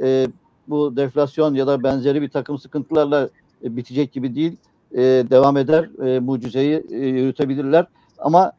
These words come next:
bütün hikaye şu, e, evet, e, diktatörlükle bu noktalara geldiler. E, o boyutta bir ülkeyi diktatörlük dışında yönetmeleri belki kolay değildi. E, ama şimdi biraz daha, e,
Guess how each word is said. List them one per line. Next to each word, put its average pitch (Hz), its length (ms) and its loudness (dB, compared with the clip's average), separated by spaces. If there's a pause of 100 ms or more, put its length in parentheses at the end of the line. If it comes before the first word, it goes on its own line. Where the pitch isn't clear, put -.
(240)
bütün 190 300 -2
hikaye 151 460 4
şu, 190 360 2 (520)
e, 143 60 2 (1300)
evet, 156 340 6 (140)
e, 110 220 -8
diktatörlükle 147 760 0
bu 143 80 -2
noktalara 139 420 2
geldiler. 135 520 0 (200)
E, 123 100 -4
o 131 280 -2
boyutta 139 480 0
bir 139 80 -6
ülkeyi 135 440 -4
diktatörlük 135 560 -6
dışında 135 300 -6
yönetmeleri 135 540 -2
belki 139 260 0
kolay 135 340 2
değildi. 123 360 -4 (520)
E, 131 360 4 (360)
ama 165 360 4 (560)
şimdi 190 480 4
biraz 170 320 4
daha, 156 380 4 (440)
e, 139 300 2